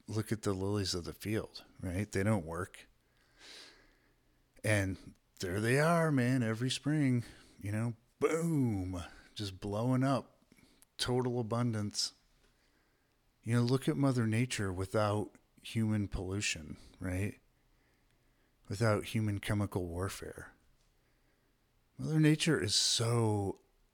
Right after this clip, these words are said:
radically, ravishingly abundant and prosperous and creative, burgeoning, fertile, ever self-renewing. Scarcity is completely,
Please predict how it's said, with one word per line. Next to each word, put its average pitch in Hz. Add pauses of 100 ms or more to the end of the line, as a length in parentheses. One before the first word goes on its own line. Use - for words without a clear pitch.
(120)
radically, 101
ravishingly 98
abundant 95
and 95
prosperous 101
and 101
creative, 90 (880)
burgeoning, 95 (340)
fertile, 101 (1600)
ever 107 (100)
self-renewing. 95 (2750)
Scarcity 139
is 110
completely, 131